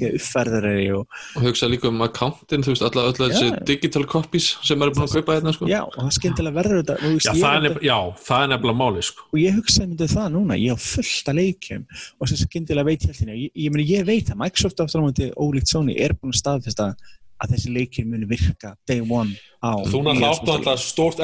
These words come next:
Speaker 3: Xbox library, það þú getur ekki skipað því, nei, sér.
Speaker 1: Ég meina, ég á stórt library á báðum, ég á huge
Speaker 3: Já.
Speaker 1: library á báðum og ég meina, ég eignast miklu fleiri PlayStation leiki þessa kynslóð en Xbox leiki.
Speaker 3: Já,
Speaker 1: En
Speaker 3: akkurat.
Speaker 1: síðustu, síðan X-vilin kom út, þá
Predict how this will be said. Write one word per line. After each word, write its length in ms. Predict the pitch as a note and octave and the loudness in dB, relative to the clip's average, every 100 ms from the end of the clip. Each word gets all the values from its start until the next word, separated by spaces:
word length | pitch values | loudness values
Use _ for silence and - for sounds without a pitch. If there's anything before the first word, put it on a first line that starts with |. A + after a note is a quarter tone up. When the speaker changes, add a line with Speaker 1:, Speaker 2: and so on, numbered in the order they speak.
| D#3+ | -2
Speaker 3:
Xbox 300 | - C#3 - | 0 -2 0
library, 360 | C#3+ D3 B2 G#2+ | -2 0 -2 0
það 140 | A#2+ | -2
þú 120 | A#2+ D#3 | -2 0
getur 320 | - G3+ - D#3 | 0 0 -2 -4
ekki 220 | - D3+ | -2 0
skipað 460 | - C3 A#2+ - G#2 | 2 0 0 -2 0
því, 120 | D#3+ A#2 | -2 0
nei, 220 | G#2 G#2 G#2 | -2 -2 -2
sér. 140 | G2+ G#2 - B2 | -4 -6 -8 -2
Speaker 1:
Ég 140 | D#3+ | 0
meina, 100 | F#3+ | 2
ég 160 | F#3+ G#3 | 4 2
á 60 | G3 | 2
stórt 380 | - - - F#3 | 0 0 0 0
library 240 | E3 D#3+ | -2 -6
á 80 | C3 | -8
báðum, 480 | C3 D3 B2+ G2 F#2 | -6 -4 -4 -2 0
ég 160 | G2+ | 0
á 40 | G2 - | 0 0
huge 240 | - A#2 | 0 0
Speaker 3:
Já. 80 | - | 0
Speaker 1:
library 240 | B2+ A#2+ | 0 -2
á 80 | A#2+ | -4
báðum 240 | B2 A#2 - | -4 -4 -2
og 140 | B2+ | 0
ég 60 | B2+ | 2
meina, 120 | C3 C#3 - - - - - | 0 -2 -12 -14 -14 -16 -4
ég 140 | C#3 C3 | 0 2
eignast 160 | C3 | 0
miklu 240 | A#2+ C#3 C3 | 0 -2 -2
fleiri 180 | A#2+ A#2+ | -2 -2
PlayStation 380 | - F3 D#3 A#2+ | 0 0 2 -2
leiki 160 | A2+ - | -4 -2
þessa 160 | B2+ - | -2 0
kynslóð 460 | - B2 - A#2+ A2 | -4 -10 -8 -6 -2
en 80 | B2 | 0
Xbox 240 | D3+ - | 0 0
leiki. 240 | F#2 - - - - - | -2 -6 -10 -14 -20 -8
Speaker 3:
Já, 160 | A2+ | -4
Speaker 1:
En 160 | G2 F#2+ - - - | -2 -4 -8 -14 -8
Speaker 3:
akkurat. 240 | A#2 A#2+ - | -4 2 4
Speaker 1:
síðustu, 400 | D3 C3 - C#3 C3 B2+ B2 - | 4 2 2 2 2 0 -2 -6
síðan 300 | B2+ - B2+ - | -2 0 0 -2
X-vilin 520 | - - - A#2+ A2+ | 0 0 2 0 -2
kom 160 | A#2 A2+ | -2 -2
út, 160 | A2 | 0
þá 80 | - | -2